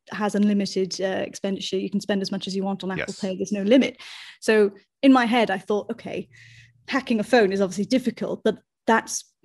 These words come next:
Speaker 1: more believable than them knowing my bank card pin, because there's no way
Speaker 2: Yes.
Speaker 1: that they would know that." Even I barely <laughs> know my bank card pin, so I'd be very impressed if they did.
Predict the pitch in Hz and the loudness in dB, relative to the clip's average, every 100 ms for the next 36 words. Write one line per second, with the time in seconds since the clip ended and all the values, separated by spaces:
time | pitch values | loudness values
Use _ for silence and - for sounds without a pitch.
0 | - 214 208 214 208 208 277 220 185 190 | -8 0 2 2 2 4 4 4 0 -2
1 | 196 196 202 202 196 196 196 190 175 220 | -2 -2 0 2 0 -2 -4 -4 -2 -2
2 | 208 - - 202 190 - - 226 165 185 | -2 -6 -6 -4 -4 -6 -2 0 0 -8
3 | - _ _ _ _ 196 208 185 - 202 | -10 _ _ _ _ -6 -2 -2 0 0
4 | 202 196 190 185 - 196 190 208 208 - | 2 0 0 -2 -2 -2 -2 -2 -2 -4
5 | 139 - - - _ _ - 208 190 247 | -8 -12 -16 -20 _ _ -4 0 4 4
6 | 196 - 190 190 220 269 220 233 269 269 | 2 0 0 2 2 4 4 2 4 4
7 | 247 208 196 - 190 202 - 202 202 208 | 4 0 0 -4 -4 -6 -6 -6 -4 0
8 | 233 226 208 214 202 - 202 208 190 | 2 2 2 0 0 -2 0 0 -2